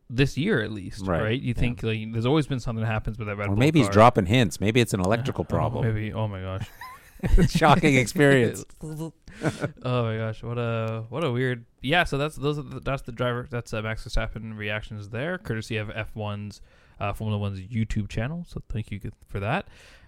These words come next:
Speaker 1: Um, yeah, I don't, I don't, I don't know where to go with that. It's just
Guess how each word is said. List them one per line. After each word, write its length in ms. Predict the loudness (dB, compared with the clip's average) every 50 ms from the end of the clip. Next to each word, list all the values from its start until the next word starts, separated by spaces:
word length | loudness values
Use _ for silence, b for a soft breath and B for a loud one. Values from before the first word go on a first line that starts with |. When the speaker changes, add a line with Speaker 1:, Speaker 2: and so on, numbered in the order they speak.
| b -6 -2
Speaker 1:
Um, 540 | 0 0 2 2 2 0 0 -2 -6 -10 -12 _ _ _ _ _ _ _ _ _ _ _ _ _ -10
yeah, 240 | -4 -2 0 0 -2 -4 -8 -10
I 100 | -8 -8
don't, 100 | -8 -8
I 240 | -8 -10 -10 -8 -8
don't, 240 | -8 -8 -8 -10 -12 -12
I 100 | -8 -8
don't 140 | -6 -6 -4
know 100 | -4 -4 -4 -6 -6
where 100 | -6 -6
to 80 | -4
go 140 | -4 -4 -4
with 100 | -4 -4
that. 160 | -6 -8 -8
It's 220 | -8 -10 -12 -10 -8
just 260 | -8 -8 -8 -12